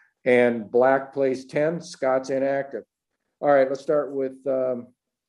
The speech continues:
Kevin King. He played okay.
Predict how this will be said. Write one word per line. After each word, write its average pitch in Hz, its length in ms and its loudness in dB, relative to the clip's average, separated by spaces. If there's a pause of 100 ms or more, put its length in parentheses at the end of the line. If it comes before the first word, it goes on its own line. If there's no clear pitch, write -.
(300)
Kevin 123 300 0
King. 123 400 -2 (1700)
He 123 80 -14
played 208 260 6
okay. 196 500 6